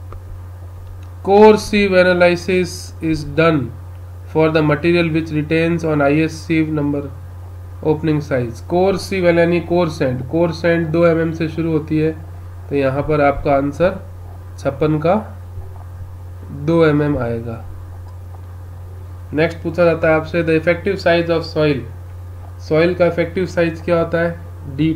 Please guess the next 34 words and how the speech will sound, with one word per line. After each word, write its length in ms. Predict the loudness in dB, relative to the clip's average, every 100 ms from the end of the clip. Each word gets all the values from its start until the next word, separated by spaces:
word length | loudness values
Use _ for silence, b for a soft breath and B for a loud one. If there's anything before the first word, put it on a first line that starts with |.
| 2
टेन, 220 | 2 0 -4 -8
हमने 160 | -8
पढ़ा 240 | -4 -2 -2
था। 200 | -4 -10 -12 -12 -12 -12 -14 -14 -14 -14 -14 -14 -14 -14 -14 -2
The 120 | 2
uniformity 560 | 4 4 4 4 2 2
coefficient 520 | 2 0 0 0 2
of 60 | 2
soil 280 | 2 2 2 2
D 120 | 2 2
sixty 340 | -2 -4 -2 0
upon 260 | 2 0 2
D 60 | 0 0
ten, 260 | 0 0 -2
सी 280 | -2 0 0
answer 360 | 0 -2 -4
है 160 | -2 -4
इसका, 300 | -4 -8 -10 -10 -12 -14 -14
सबको 240 | -12 -8
पता 240 | -8 -6 -4
है। 960 | -6 -10 -14 -14 -14 -14 -14 -12 -8
एक 80 | -6
soil 340 | 2 4 6 4
है, 100 | 4
उसकी 220 | 2 0
uniformity 580 | 0 2 2 0 2 0
coefficient 640 | 0 0 -2 -2 -2 -2 0
more 240 | 2 2
than 280 | 4 2 4
दस 200 | 2 0 -2
है, 140 | -6 -8 -14 -14 -14 -14 -14 -14 -4
तो 100 | -2
क्या 200 | 2 2
कहलाएगी? 560 | 4 2 2 0 -2